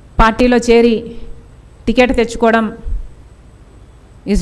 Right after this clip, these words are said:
not a right thing. కాంగ్రెస్ పార్టీ ఇప్పుడు చేయాల్సింది కూడా చాలా ఉంది. ఎవరైనా ఒక నాయకుడిగా ఎదగాలి అంటే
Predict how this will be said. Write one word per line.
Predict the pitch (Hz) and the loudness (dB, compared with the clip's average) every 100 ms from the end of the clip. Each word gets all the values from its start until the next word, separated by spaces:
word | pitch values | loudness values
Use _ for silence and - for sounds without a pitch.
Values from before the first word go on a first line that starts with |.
| 208 | 0
not | 220 226 | 2 2
a | 196 | 2
right | 226 - | 0 0
thing. | 214 233 - - - - - - - - - | -2 -2 -4 -4 -2 -4 -10 -16 -20 -20 -2
కాంగ్రెస్ | 214 247 262 254 | 2 4 2 2
పార్టీ | 240 226 240 233 - - - - - - - - 202 | 2 2 -2 -2 -6 -16 -20 -20 -20 -20 -20 -8 -6
ఇప్పుడు | 208 - 262 | 2 2 4
చేయాల్సింది | 269 247 247 247 240 233 | 2 2 2 0 0 2
కూడా | 233 226 | 0 2
చాలా | 208 220 226 | 2 4 2
ఉంది. | 208 214 233 - - - - - - - 185 | 2 0 -2 -8 -18 -20 -20 -20 -20 -4 0
ఎవరైనా | 226 269 262 262 247 | 4 4 4 2 2
ఒక | 226 202 | 0 -2
నాయకుడిగా | 214 254 254 247 247 202 | 0 0 0 2 2 2
ఎదగాలి | 196 226 247 247 233 | 2 2 2 2 2
అంటే | 208 214 | 0 -2